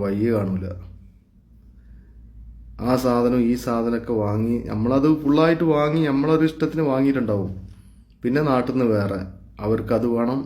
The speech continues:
ഇവർക്കിത് വേണം. അവസാനം പറയും, "നിങ്ങളൊരു മൊബൈലും കൂടെ കൊണ്ടുവരും." പരമാവധി സാധനം വാങ്ങി, ടിക്കറ്റ് കൊടുത്ത്, മെസ്സിൻ്റെ കായും കൊടുത്ത്,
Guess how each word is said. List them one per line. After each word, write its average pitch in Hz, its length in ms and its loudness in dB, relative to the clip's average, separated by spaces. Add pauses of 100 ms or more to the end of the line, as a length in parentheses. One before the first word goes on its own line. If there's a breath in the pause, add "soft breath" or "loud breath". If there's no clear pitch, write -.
(120)
ഇവർക്കിത് 110 440 0
വേണം. 107 320 0 (580 soft breath)
അവസാനം 135 500 0
പറയും, 117 200 0
"നിങ്ങളൊരു 120 320 0
മൊബൈലും 113 400 0
കൂടെ 120 140 -2
കൊണ്ടുവരും." - 440 -10 (1900 loud breath)
പരമാവധി 127 680 4
സാധനം 123 340 0
വാങ്ങി, 120 340 0 (460 loud breath)
ടിക്കറ്റ് 117 460 -2
കൊടുത്ത്, 120 340 -2 (480 loud breath)
മെസ്സിൻ്റെ 123 440 0
കായും 113 400 0
കൊടുത്ത്, 104 380 -4